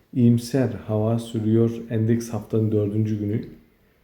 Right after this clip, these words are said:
bir nokta yirmi dokuz primlenme ile dokuz bin dört yüz yirmi puandan kapadı. Evet, işlem hacmi biraz beklentilerin altında oldu. Doksan milyar Türk lirasına yaklaştı. Evet,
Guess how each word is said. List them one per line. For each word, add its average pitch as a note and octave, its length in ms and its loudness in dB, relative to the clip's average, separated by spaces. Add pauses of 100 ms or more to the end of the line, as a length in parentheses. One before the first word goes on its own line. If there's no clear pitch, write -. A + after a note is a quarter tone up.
(480)
bir A#2 140 6
nokta G#2+ 260 2
yirmi G#2 200 0
dokuz G#2 360 -6
primlenme G2+ 680 -4
ile G2 280 0
dokuz G2+ 320 -4
bin G#2 160 -2
dört G2+ 280 -2
yüz G2 140 -10
yirmi G2+ 460 0 (180)
puandan G2 480 -4
kapadı. F#2+ 520 -10 (840)
Evet, - 460 -2
işlem - 360 -2
hacmi A2+ 600 -2
biraz G#2+ 300 -4
beklentilerin G#2 600 -6
altında G2+ 460 -6
oldu. G2+ 300 -4
Doksan G#2 380 -4
milyar G2 440 -2
Türk A#2 220 -14
lirasına G2+ 520 -6
yaklaştı. - 600 -8 (1800)
Evet, A2 220 2